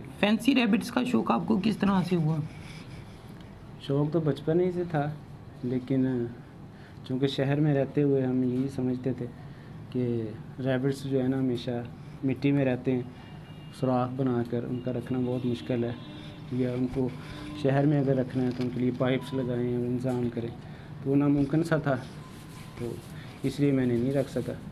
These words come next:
Speaker 2: अब ज़रा YouTube पे वीडियो, वीडियोज़ देखी और सर्च किया, तो अंदाज़ा हुआ कि केजेस में भी रैबिट्स रखे जा सकते हैं, तो फिर मैंने फैंसी रैबिट से स्टार्ट किया।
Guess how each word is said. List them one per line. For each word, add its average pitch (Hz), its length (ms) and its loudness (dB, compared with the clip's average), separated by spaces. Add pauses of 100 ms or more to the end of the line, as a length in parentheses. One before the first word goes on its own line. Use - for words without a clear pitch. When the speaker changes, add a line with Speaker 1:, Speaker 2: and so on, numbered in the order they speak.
(760)
Speaker 2:
अब 147 100 4
ज़रा 151 460 4 (840)
YouTube 131 340 4
पे 139 80 4
वीडियो, 135 360 2 (140)
वीडियोज़ 139 360 4
देखी 131 380 2 (640)
और 127 80 -4
सर्च 135 320 2
किया, 131 260 2
तो 123 140 -2 (500)
अंदाज़ा 135 340 6
हुआ 131 180 6
कि 135 120 0
केजेस 135 340 2
में 135 140 6
भी 131 100 4
रैबिट्स 123 380 -2
रखे 117 220 -4 (280)
जा 117 100 -4
सकते - 320 -10
हैं, - 80 -10 (600)
तो 143 60 -6
फिर 135 200 2
मैंने 135 200 4
फैंसी 123 340 -2
रैबिट 117 300 -2
से 120 140 -8
स्टार्ट 110 420 -12
किया। - 100 -10